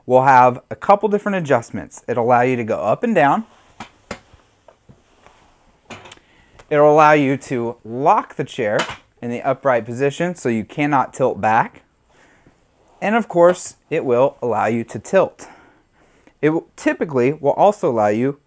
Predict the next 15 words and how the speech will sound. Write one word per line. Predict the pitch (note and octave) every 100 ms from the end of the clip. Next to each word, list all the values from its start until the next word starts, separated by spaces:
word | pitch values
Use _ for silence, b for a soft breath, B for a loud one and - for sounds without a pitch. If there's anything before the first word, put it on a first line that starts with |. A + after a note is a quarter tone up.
| _
to | - C3
adjust | C3+ A#3+ A#3+ -
that | A#2 G#2 -
tilt | A2+ G2+ - _ b b
and | A#2
how | - F#3+
much | G#3 F#3 -
tension | - F3+ - A2
it | F#2+
takes | - G#2 G#2 - - b b -
to | D3
initiate | C3+ D3+ D3 C3+ A#2+ B2 - b b
the | C3
leaning | B2 C3 B2+ B2 B2
backwards. | A#2 A#2+ - C#2+ - -